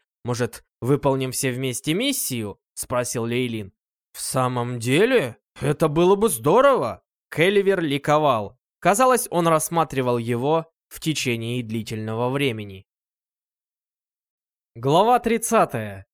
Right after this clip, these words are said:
Эксперименты с заклинаниями. Лейлин и Келливер обсудили более тонкие детали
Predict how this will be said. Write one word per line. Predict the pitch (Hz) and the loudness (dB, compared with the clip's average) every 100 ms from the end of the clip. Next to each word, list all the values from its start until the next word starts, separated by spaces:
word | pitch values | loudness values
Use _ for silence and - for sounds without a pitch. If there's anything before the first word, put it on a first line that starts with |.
| - | -6
Эксперименты | 151 - - 170 170 165 160 165 | -4 -2 -2 0 0 0 -2 -2
с | 135 | -2
заклинаниями. | 127 147 165 175 160 127 113 110 104 98 90 _ _ _ _ - | -2 -2 0 0 0 0 -4 -8 -8 -12 -16 _ _ _ _ -2
Лейлин | 127 202 233 262 220 | 2 4 4 2 2
и | |
Келливер | 202 240 262 240 214 185 | 4 4 4 2 2 2
обсудили | - - - 190 185 175 | -2 -4 -2 0 2 2
более | 151 165 147 135 | 4 4 4 2
тонкие | 147 135 120 131 127 | 0 -4 -2 -2 -2
детали | 139 160 226 233 220 208 | -2 0 2 2 0 -2